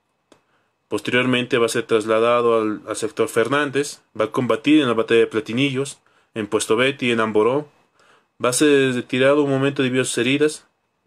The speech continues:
va a ascender al grado de cabo y después a sargento. Incluido también en el regimiento Parapetí cuarenta y siete de infantería, va a luchar en la región de Charagua, Carandaití y Capirenda.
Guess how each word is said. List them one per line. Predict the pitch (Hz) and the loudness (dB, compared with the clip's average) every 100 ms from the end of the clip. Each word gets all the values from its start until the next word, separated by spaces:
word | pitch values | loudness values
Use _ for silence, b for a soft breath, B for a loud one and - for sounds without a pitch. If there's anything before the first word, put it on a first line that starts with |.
| - 113 | -4 -2
va | |
a | 123 | 0
ascender | - 117 127 139 | -2 -2 2 2
al | 120 | 4
grado | 117 117 113 | 4 4 2
de | 107 | 0
cabo | - 120 127 | -2 -2 -2
y | 113 | -4
después | 95 - 107 | -4 -6 -8
a | |
sargento. | 104 101 - 117 120 151 - _ _ _ _ _ _ _ _ _ _ | -6 -6 -4 -6 -4 -8 -8 _ _ _ _ _ _ _ _ _ _
Incluido | 127 107 113 127 139 139 | -10 -8 -2 0 0 0
también | 117 120 123 | -2 0 -2
en | 123 | 0
el | 113 | -2
regimiento | 110 117 113 113 | -2 -4 -4 -2
Parapetí | 110 104 107 123 | -2 -2 -4 -4
cuarenta | 120 113 107 107 | -2 -2 0 -2
y | |
siete | 101 107 | -4 -4
de | 120 | -4
infantería, | 110 131 143 143 147 156 - 117 | -4 -4 -4 0 0 0 -4 -4
va | |
a | 123 | -4
luchar | 127 - 165 147 | -4 -2 0 0
en | 117 | -2
la | |
región | 107 104 113 | -4 -6 -8
de | 107 | -8
Charagua, | - 107 117 117 117 110 | -2 0 0 0 0 0
Carandaití | 110 104 101 101 - 110 | -2 -2 -2 -4 -6 -6
y | 107 | -4
Capirenda. | 104 110 110 120 104 | -6 -2 -2 -2 -6